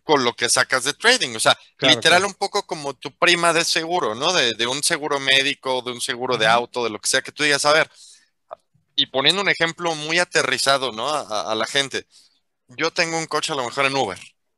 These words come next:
Speaker 1: y yo estoy manejando el Uber, y estoy sacando un ingreso de, de, de,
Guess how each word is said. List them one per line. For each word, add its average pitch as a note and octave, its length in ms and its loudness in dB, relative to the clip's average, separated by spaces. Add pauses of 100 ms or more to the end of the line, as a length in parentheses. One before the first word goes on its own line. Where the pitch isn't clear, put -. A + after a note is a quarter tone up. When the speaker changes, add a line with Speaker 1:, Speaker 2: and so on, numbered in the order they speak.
(340)
Speaker 1:
y A#2 80 -4
yo B2 60 2
estoy C#3+ 160 -2
manejando C3+ 500 -4
el B2 100 -6
Uber, A2 240 -4 (760)
y A#2 120 2
estoy D#3 220 2
sacando D#3+ 500 4
un D3+ 100 2
ingreso A#2+ 460 2
de, G#2+ 160 4
de, G2+ 300 0
de, F#2+ 600 -4